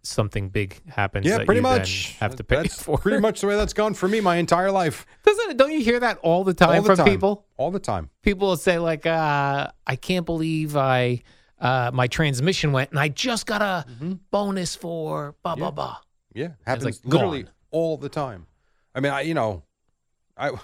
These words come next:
Speaker 2: <laughs> I will tell you things were going quite well. I joined a country club and then, uh, found out something could be along the way and then, uh, not so good. Like, "Oh, there goes that fun money."
Speaker 1: <laughs>
Speaker 2: I feel terrible telling the boys this country club might be one year and out, but
Speaker 1: Yeah.
Speaker 2: it might be because,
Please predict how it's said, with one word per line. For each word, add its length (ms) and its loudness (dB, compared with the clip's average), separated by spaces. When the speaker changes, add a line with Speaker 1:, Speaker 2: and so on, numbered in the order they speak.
Speaker 2:
<laughs> 460 -20
I 140 0
will 160 -2
tell 200 -2
you 140 -4
things 280 -4
were 100 -6
going 440 -6
quite 320 -6
well. 460 -4
I 120 -8
joined 240 -6
a 40 -10
country 340 -6
club 280 -2
and 160 -6
then, 300 -14
uh, 340 -16
found 200 -12
out 160 -8
something 460 -12
could 180 -12
be 260 -10
along 360 -2
the 60 -6
way 300 -2
and 160 -6
then, 160 -4
uh, 60 -2
not 180 -2
so 100 -4
good. 240 -6
Like, 140 -20
"Oh, 160 -10
there 120 -4
goes 140 -4
that 120 -2
fun 300 -10
money." 260 -4
Speaker 1:
<laughs> 320 2
Speaker 2:
I 160 4
feel 180 0
terrible 340 2
telling 200 0
the 80 -4
boys 260 -2
this 140 -16
country 320 -4
club 140 0
might 140 -4
be 80 -6
one 240 -2
year 140 0
and 80 2
out, 220 0
but 160 -8
Speaker 1:
Yeah. 160 4
Speaker 2:
it 60 0
might 140 -2
be 180 -4
because, 600 -8